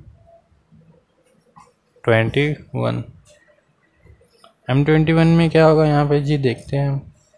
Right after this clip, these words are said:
क्या, second row first column। ओके, यहाँ पे कुछ ये ऐसा hide होगा,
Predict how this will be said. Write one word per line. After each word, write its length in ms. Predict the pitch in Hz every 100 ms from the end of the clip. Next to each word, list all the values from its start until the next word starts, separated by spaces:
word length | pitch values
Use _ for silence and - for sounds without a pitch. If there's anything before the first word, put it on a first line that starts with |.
| _ _ _ _ _ _ _ _ - _ -
क्या, 140 | 160
second 440 | 147 127 - 147 143
row 140 | 160
first 360 | - 135 139 -
column। 320 | 127 123 123 - - - - _ _ - _ _ - -
ओके, 180 | 139 151
यहाँ 260 | 139 131
पे 160 | 131 143
कुछ 240 | 170 160
ये 200 | 135 143
ऐसा 480 | 156 131 123 - 160 160
hide 360 | - 117 123 127
होगा, 200 | 120 117